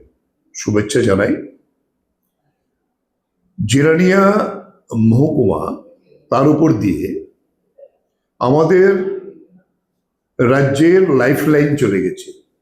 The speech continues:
আমরা এটাকে আগে বলতাম আসাম আগরতলা সড়ক,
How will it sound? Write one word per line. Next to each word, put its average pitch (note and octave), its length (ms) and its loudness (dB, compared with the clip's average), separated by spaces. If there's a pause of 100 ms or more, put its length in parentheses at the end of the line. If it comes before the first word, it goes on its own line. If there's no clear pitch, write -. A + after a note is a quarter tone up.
(1500)
আমরা C#3+ 280 2
এটাকে C#3+ 340 2
আগে C3+ 200 2
বলতাম B2+ 440 2
আসাম B2+ 400 -2
আগরতলা G#2+ 500 -4
সড়ক, - 340 -20